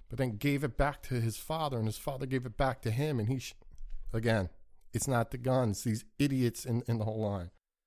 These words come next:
And the same thing with immigration. We have immigration law on the books. They're just not enforcing it and following it. So you don't need to ban immigrants, but you should enforce the laws you have.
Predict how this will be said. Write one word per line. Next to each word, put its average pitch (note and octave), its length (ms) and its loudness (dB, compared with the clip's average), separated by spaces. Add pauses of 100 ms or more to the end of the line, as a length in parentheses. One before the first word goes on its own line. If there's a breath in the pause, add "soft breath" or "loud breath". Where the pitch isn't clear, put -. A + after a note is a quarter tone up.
(760)
And C#3 100 4
the D3 40 2
same E3 220 2
thing D3+ 140 2
with C3 120 2
immigration. B2 540 2
We C3 140 2
have D#3 400 -2
immigration C3 540 0
law B2+ 220 0
on B2+ 180 2
the A#2 60 0
books. C#3 320 0
They're A#2 160 0
just A#2+ 220 0
not B2+ 340 4
enforcing A#2+ 520 -2
it A2+ 100 -4
and G#2 100 0
following F#2+ 420 -2
it. E2 140 -10
So G2 440 -4 (300)
you A#2 100 0
don't C#3 140 4
need C3+ 160 4
to C#3 40 0
ban B2 300 6
immigrants, A2 500 2 (320)
but - 140 0
you G2 80 -6
should - 160 0
enforce A2+ 320 -2
the - 80 -8
laws F#2 240 -4
you G#2+ 60 2
have. - 180 0